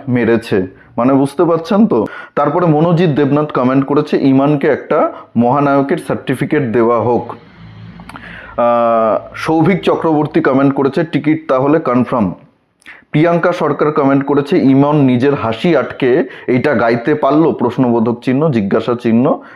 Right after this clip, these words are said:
দিয়েছেন তিনি। আহ, এইটাকে বাংলার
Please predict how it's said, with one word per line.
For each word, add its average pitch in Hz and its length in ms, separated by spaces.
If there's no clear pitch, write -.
দিয়েছেন 117 460
তিনি। 127 340
আহ, 107 480
এইটাকে 175 500
বাংলার 151 500